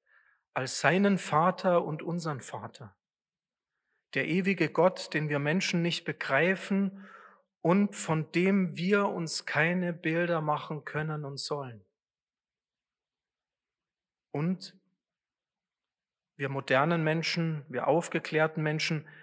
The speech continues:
wir wollen ja keine Angst mehr vor einem Gott haben. Aber ich glaube, dieses Bild vermittelt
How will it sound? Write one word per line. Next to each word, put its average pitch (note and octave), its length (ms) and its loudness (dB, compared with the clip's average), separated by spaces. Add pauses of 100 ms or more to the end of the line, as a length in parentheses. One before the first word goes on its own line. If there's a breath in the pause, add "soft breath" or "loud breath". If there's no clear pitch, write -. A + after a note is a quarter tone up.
wir C3 140 -6
wollen D#3 160 4
ja C#3+ 80 0
keine C#3+ 320 -2
Angst E3+ 400 -2
mehr C3+ 120 -2
vor - 140 -6
einem C3 220 -6
Gott F3 320 -4
haben. A2+ 340 -6 (800 loud breath)
Aber C#3 600 2 (360)
ich - 160 -10
glaube, D3 260 0
dieses C#3+ 420 -6
Bild F3 360 2
vermittelt D#3 720 -6